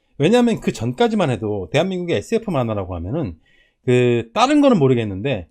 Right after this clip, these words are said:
스토리나 뭐 이런 것만 다, 뭐 잘 모르겠어요. 잘 모르겠는데 이 그 메카닉이라고 해가지고 그림체에 휴먼, 휴먼들 말고, 아, 지금 봐도 이 메카닉이 그림체가, 그 메카닉 그림체가 보통이 아니에요.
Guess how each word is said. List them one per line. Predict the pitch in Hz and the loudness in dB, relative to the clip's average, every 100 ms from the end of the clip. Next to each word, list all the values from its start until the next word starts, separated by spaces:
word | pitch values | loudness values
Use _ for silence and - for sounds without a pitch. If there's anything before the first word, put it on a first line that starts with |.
| _ _ - | _ _ -14
스토리나 | 233 240 294 277 214 | -12 -2 2 2 2
뭐 | 131 | 0
이런 | 131 | 0
것만 | 135 113 | -2 -4
다, | 110 | -8
뭐 | 110 | -10
잘 | 123 | -8
모르겠어요. | 104 110 95 - | -4 -4 -6 -8
잘 | - | -8
모르겠는데 | 113 131 160 131 104 117 135 90 82 _ _ _ _ _ _ _ _ | -2 -2 0 -2 -2 -2 -2 -4 -10 _ _ _ _ _ _ _ _
이 | 180 247 233 - | 4 4 4 0
그 | |
메카닉이라고 | 123 131 - 285 269 208 147 | 0 0 4 4 6 6 4
해가지고 | 127 107 104 107 113 | 4 0 -4 -6 -2
그림체에 | 180 208 - 127 107 123 85 - | 2 2 2 -2 0 0 -4 -10
휴먼, | - 262 277 269 233 226 | -2 2 4 4 2 -2
휴먼들 | - 165 - 269 269 240 208 | -8 -8 0 2 4 2 0
말고, | 117 87 110 110 - - 139 | -2 -4 -6 -8 -10 -10 -4
아, | 123 120 117 110 107 | 0 0 0 -2 -4
지금 | - 196 247 | -4 2 4
봐도 | 170 107 107 131 82 98 | 4 0 -2 -4 -4 -8
이 | 131 | -4
메카닉이 | 123 123 226 226 196 147 127 175 90 - _ | -2 0 0 2 0 -2 -4 -6 -6 -10 _
그림체가, | 156 180 165 135 110 123 92 73 _ _ - | 2 2 2 -2 -4 -2 -2 -6 _ _ -6
그 | |
메카닉 | 113 127 185 175 | -4 0 0 -2
그림체가 | 131 123 - 104 120 | -2 -4 -4 -6 -6
보통이 | 135 135 143 | -6 -4 -4
아니에요. | 90 87 80 | -4 -8 -10